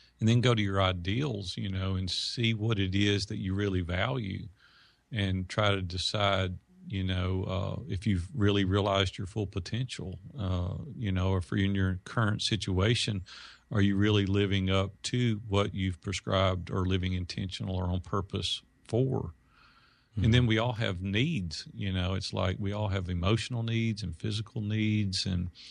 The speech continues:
Speaker 1: really determine what those things are. Most people don't think about those things. They don't think about really what they stand for and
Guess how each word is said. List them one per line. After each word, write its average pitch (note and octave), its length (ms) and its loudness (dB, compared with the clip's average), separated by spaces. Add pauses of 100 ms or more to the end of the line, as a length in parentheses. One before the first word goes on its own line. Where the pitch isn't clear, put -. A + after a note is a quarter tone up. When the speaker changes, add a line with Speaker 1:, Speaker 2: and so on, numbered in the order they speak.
(420)
Speaker 1:
really A#2 420 6
determine G#2 640 0
what G2+ 220 0
those G2+ 200 0
things G2+ 300 -2
are. A#2+ 100 0
Most B2+ 220 0
people E3 200 -2
don't D3+ 200 -4
think F#3+ 220 0
about F#2+ 240 0
those G2 240 -2
things. - 520 -6
They A2 120 4
don't B2 200 2
think C3+ 220 -2
about G#2+ 240 0
really G#2 220 2
what A2 180 -2
they A2 120 0
stand G#2 420 -2
for A2 460 0
and E2 200 -4